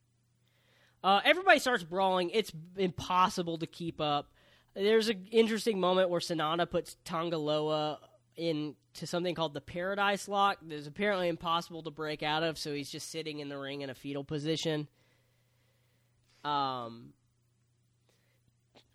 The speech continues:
one of the Briscoes, I'm not sure which one, I think it's Mark, maybe, hits a corkscrew plancha on top,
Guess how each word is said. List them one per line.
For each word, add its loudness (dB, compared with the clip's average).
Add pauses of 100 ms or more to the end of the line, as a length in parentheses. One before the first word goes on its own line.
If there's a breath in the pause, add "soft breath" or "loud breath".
one 6
of 4
the 0
Briscoes, 2
I'm 0
not 0
sure -4
which -6
one, -8 (200)
I -20
think -2
it's -10
Mark, -2 (580)
maybe, -8 (1600)
hits -2
a -6
corkscrew -2
plancha -2
on -2
top, -8